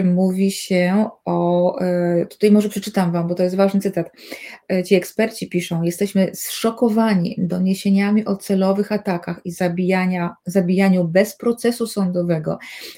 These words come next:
palestyńskich kobiet i dzieci w miejscach, gdzie szukały one schronienia lub podczas, e, ucieczki. Według doniesień niektóre z nich trzymały białe kawałki materiału, gdy zostały zabite przez armię, e,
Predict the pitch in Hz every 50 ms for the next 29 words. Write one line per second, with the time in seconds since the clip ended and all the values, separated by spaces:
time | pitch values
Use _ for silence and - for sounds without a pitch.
0 | _ _ - 196 196 190 196 - - 208 202 196 - - - - - 202 202 208
1 | 214 214 208 190 175 190 185 190 - 208 185 185 190 202 208 214 208 - - 226
2 | 220 208 190 190 - - 175 - - 185 185 185 185 - - 180 180 180 175 180
3 | - - 208 208 208 208 202 190 175 165 165 170 196 - - - - - _ 185
4 | 196 247 285 285 - _ _ - 233 240 240 240 - - 202 202 202 - - -
5 | - 190 185 180 180 - 196 196 - - 202 202 196 - - - - - - -
6 | _ _ - 170 190 196 208 233 220 202 214 208 208 214 226 226 226 - 233 240
7 | 262 269 233 202 185 - - - 202 190 185 185 180 180 185 202 214 - - -
8 | - - 196 190 190 190 185 185 180 170 175 180 190 202 214 - - 190 185 190
9 | 196 190 - - - - 180 180 185 190 208 208 - 226 214 196 180 165 165 165
10 | 185 226 233 - - - - - - - - - - _ - 190 220 202 202 196
11 | - - 196 185 185 180 175 180 175 175 190 175 - 180 - 185 170 - - 185
12 | 180 180 175 175 170 - - - 175 170 170